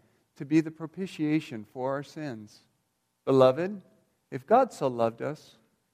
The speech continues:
we ought to love one another." See the refrain? Not only do we love because God is love,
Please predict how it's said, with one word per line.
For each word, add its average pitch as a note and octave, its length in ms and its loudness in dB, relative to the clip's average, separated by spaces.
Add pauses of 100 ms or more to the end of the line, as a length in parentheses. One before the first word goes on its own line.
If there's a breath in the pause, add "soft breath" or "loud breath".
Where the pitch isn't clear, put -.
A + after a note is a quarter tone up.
(320)
we G#3+ 240 0
ought E3 260 2
to F3+ 100 -10
love C3 460 0
one C3+ 220 -8
another." G#3 420 -8 (920)
See F3+ 140 0
the G3+ 100 0
refrain? G3+ 560 -6 (2250)
Not G#3 220 6
only D4+ 260 6
do G#3+ 120 0
we F#3+ 120 2
love F#3 260 4
because E3 280 -8
God D3 240 -2
is F#3 220 -2
love, G2+ 320 -18